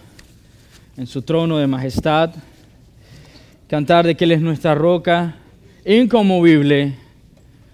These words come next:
nuestra roca segura. Cantar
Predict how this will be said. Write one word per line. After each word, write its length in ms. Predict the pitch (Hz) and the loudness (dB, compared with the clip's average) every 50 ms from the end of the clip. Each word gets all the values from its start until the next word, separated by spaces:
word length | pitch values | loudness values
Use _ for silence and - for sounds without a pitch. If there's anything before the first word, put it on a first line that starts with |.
| _ _ _ _ - _ _ _ _ - _ _ - - _ _ _ - | _ _ _ _ -20 _ _ _ _ -20 _ _ -20 -20 _ _ _ -18
nuestra 220 | 127 120 - 151 | -18 -6 -4 -2
roca 260 | 143 160 156 - 170 | -2 -2 -2 -2 -4
segura. 640 | - - 170 156 143 160 170 165 156 143 127 127 127 120 - - - - _ - - - _ - - _ _ - _ _ _ _ - _ _ _ _ _ _ _ _ _ _ - _ _ _ _ - _ _ - - _ _ _ - - | -4 -2 -2 -2 0 0 0 0 0 0 -2 -4 -8 -12 -16 -20 -20 -20 _ -20 -20 -20 _ -20 -20 _ _ -20 _ _ _ _ -20 _ _ _ _ _ _ _ _ _ _ -20 _ _ _ _ -20 _ _ -20 -20 _ _ _ -14 -10
Cantar 560 | 143 131 123 156 147 151 151 147 143 143 | -8 -6 -4 -2 0 0 0 0 -2 -6